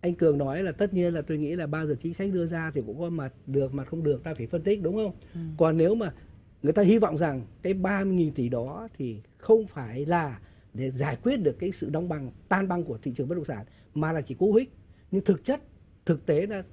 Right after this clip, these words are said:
Speaker 1: hiện ra là gần hai năm nay thì nó chưa thực sự là cú hích thực sự, đúng không? Mà cho tới nay cái việc,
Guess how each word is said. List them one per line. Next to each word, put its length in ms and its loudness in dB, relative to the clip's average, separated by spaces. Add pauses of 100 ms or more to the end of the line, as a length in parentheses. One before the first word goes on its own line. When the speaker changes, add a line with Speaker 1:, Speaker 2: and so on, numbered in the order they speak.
(100)
Speaker 1:
hiện 240 -4
ra 280 -8
là 140 -14 (420)
gần 180 -2
hai 160 -2
năm 140 -2
nay 180 -6 (280)
thì 220 -2
nó 140 -4
chưa 180 4
thực 160 -6
sự 140 -8
là 60 -8
cú 160 -2
hích 140 0
thực 120 -10
sự, 160 -8 (260)
đúng 160 -2
không? 120 -6 (280)
Mà 80 -2
cho 160 0
tới 160 0
nay 160 -4
cái 120 -6
việc, 140 -6